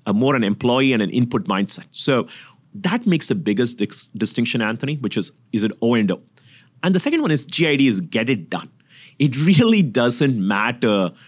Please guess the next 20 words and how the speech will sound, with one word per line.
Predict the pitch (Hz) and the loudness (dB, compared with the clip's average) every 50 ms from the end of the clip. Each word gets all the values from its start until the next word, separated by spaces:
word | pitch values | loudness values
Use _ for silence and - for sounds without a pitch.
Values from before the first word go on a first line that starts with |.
| - _ _ _ _ _ _ _ _ _ - | -20 _ _ _ _ _ _ _ _ _ -10
I | - 107 | -8 -8
mean, | 98 87 - | -6 -6 -6
obviously | 92 104 139 - - 101 95 | -6 -4 -4 -4 -4 -4 -2
do | - 95 | -2 -2
it | 78 - | -4 -4
right, | 101 139 170 175 165 151 117 | -2 -2 0 2 2 0 0
do | 98 92 | 0 -2
it | 92 92 - | -2 0 0
legally, | 151 190 202 160 175 165 151 143 131 127 117 120 - - - - _ _ _ - - - - - | 2 2 4 4 4 2 4 4 2 2 0 -2 -6 -18 -20 -20 _ _ _ -20 -20 -14 -4 -2
but | 139 131 107 | -2 -2 0
get | - 160 180 196 | 0 0 2 4
it | 220 165 120 | 2 2 2
done. | 170 175 151 - - _ _ _ _ _ _ _ _ _ - 269 | 0 -2 -2 -4 -8 _ _ _ _ _ _ _ _ _ 0 2
Think | 302 302 | 2 2
about | 302 208 175 156 | 2 2 2 2
it, | 143 - | 0 -2
how | - - 135 151 | -2 -2 -2 0
many | 165 175 160 - | 2 2 0 0
times | - - 135 139 139 127 117 120 - | -2 -4 -2 0 0 0 0 -2 -2
when | 123 117 113 110 107 101 - | -2 -2 0 -2 -4 -8 -12